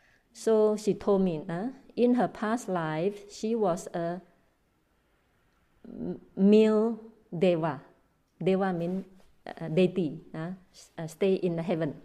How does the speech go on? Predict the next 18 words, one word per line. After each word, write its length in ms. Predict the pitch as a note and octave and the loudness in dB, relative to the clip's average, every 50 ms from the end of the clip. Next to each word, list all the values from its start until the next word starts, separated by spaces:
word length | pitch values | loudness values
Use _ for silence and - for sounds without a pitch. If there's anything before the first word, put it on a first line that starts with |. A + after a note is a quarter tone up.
| - - - - _ _ _ _ _ _ _ | -20 -20 -20 -20 _ _ _ _ _ _ _
He 120 | _ - G3+ | _ -2 0
was 220 | F#3 F#3 F#3 - | 0 0 -2 -2
male 480 | E3+ F3 F3+ F#3+ F#3+ G3 G3+ G#3 G#3+ G#3 - - - _ _ _ _ _ _ _ - - _ _ _ - - | -2 0 0 2 2 2 0 0 -4 -6 -12 -18 -20 _ _ _ _ _ _ _ -20 -20 _ _ _ -8 -4
deva. 360 | D3+ E3 D#3+ D3+ D#3 C#3 - - - _ _ _ _ _ _ _ _ _ _ _ _ _ _ _ - | -2 -2 0 -2 -4 -6 -6 -12 -20 _ _ _ _ _ _ _ _ _ _ _ _ _ _ _ 4
And 420 | G#3+ A3+ A#3 A#3+ B3+ B3+ C#4 C#4+ | 6 6 8 6 6 4 2 -2
he, 420 | - - - - A3+ G#3+ G#3+ G#3+ G3+ - - - - - | -6 -10 -4 0 2 2 2 2 -2 -4 -10 -20 -18 -14
he 240 | F#3+ - A3 G3+ G3+ | -4 0 2 2 2
fell 360 | G3+ G#3 - B3+ A#3+ G3+ - - | 0 2 4 4 4 4 4 2
in 360 | - F#3+ F3+ F3+ F3+ F3 F3+ | 2 2 2 2 2 2 4
love 180 | G3 F#3+ D#3+ - - - - - | 4 2 2 -2 -6 -16 -18 -12
with 320 | - E3 F3 F3+ F3 F3+ | -4 -2 0 0 -2 -2
one 400 | - - F3+ F3+ F3+ F#3+ G#3 G#3+ | -4 -4 -2 -2 0 0 -2 -4
female 640 | G3+ - - G3 F#3 F3+ F3+ F#3 F#3 F#3 F#3 F#3 F#3 - F3+ D3 | -4 -4 -4 -2 0 0 0 0 -2 -2 -2 -4 -6 -8 -8 -4
deva. 360 | E3+ E3 D#3+ D3+ D3+ C#3+ - D#3+ - _ _ _ _ _ _ _ _ _ _ _ _ _ _ _ _ _ _ _ _ _ _ _ _ _ _ _ _ _ _ _ _ _ _ _ _ _ | -2 -2 -2 -4 -6 -8 -10 -12 -18 _ _ _ _ _ _ _ _ _ _ _ _ _ _ _ _ _ _ _ _ _ _ _ _ _ _ _ _ _ _ _ _ _ _ _ _ _
But 140 | - F3+ - - | -4 -4 0 0
after 300 | A#3 B3 B3 - D4 D4+ | 0 0 2 2 0 0
some 260 | D4 - A3 G3+ G3 | 0 0 0 0 0
times, 680 | G3 - A3 G3+ F3+ F3+ F#3+ A3 B3 B3+ - - - | -2 -2 -4 -2 0 0 2 2 0 0 -2 -6 -14